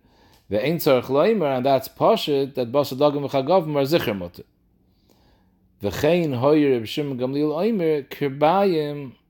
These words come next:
that means the Kishkis is also Lav Basar, it's not considered Basar, B'negei Neder. And he added, V'echleyen, someone who eats Kirbayim, Lav Bar Inish, Inish Kamensh.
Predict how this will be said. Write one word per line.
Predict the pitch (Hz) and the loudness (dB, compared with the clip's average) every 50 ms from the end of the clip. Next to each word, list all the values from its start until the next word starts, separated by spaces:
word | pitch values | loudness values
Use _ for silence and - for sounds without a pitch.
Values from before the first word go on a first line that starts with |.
| _ _ _ _ _ _ _ | _ _ _ _ _ _ _
that | - 117 | -10 -8
means | 120 131 135 131 113 | -6 -6 -6 -6 -6
the | 120 | -8
Kishkis | 117 - 190 196 185 - - - 147 135 123 120 | -6 0 0 0 0 -2 -4 -4 -4 -4 -4 -6
is | 113 113 | -10 -6
also | 117 139 131 120 - - 113 | -2 0 0 0 0 0 0
Lav | 113 107 107 110 110 110 104 | 0 2 2 2 2 2 0
Basar, | 101 104 107 107 107 107 - | 2 2 2 2 2 0 -4
it's | 117 107 - | -10 -8 -6
not | 117 117 107 - | -6 -6 -6 -6
considered | 110 104 - 107 104 104 101 | -10 -8 -6 -6 -6 -4 -2
Basar, | 107 107 110 104 - 113 | -2 -2 -2 -2 -4 -8
B'negei | 107 110 107 104 107 107 107 | -6 -6 -6 -4 -4 -2 -2
Neder. | 110 107 107 104 110 147 185 233 _ _ _ _ _ _ _ _ _ _ _ _ _ - | -2 -2 -2 -2 -2 -4 -6 -8 _ _ _ _ _ _ _ _ _ _ _ _ _ -12
And | 73 95 | -6 -4
he | 117 127 107 | -4 -2 0
added, | 135 156 185 202 165 143 127 | 2 2 4 4 4 2 0
V'echleyen, | 117 110 120 117 113 113 - - 143 160 196 226 202 160 147 143 131 123 | 2 0 0 0 0 -2 -2 0 2 4 4 4 4 2 -2 -6 -8 -12
someone | - - 160 160 156 147 | -8 -6 -6 -4 -4 -6
who | 123 127 123 - | -6 -8 -8 -10
eats | - 196 240 277 - | -8 -8 -8 -8 -8
Kirbayim, | - - 151 139 127 135 135 139 135 135 135 131 131 | -8 -4 -4 -2 0 0 -2 -2 -2 -4 -6 -6 -4
Lav | 139 156 165 165 156 147 | 0 0 0 0 0 0
Bar | 143 143 139 | -2 -2 -2
Inish, | 143 151 147 123 104 92 - 104 | 0 -2 -2 -4 -6 -8 -10 -10
Inish | 117 151 156 - - | -8 -8 -8 -10 -8
Kamensh. | - 156 147 143 147 151 143 127 107 - - - | -8 -8 -6 -4 -2 -4 -4 -4 -8 -14 -16 -18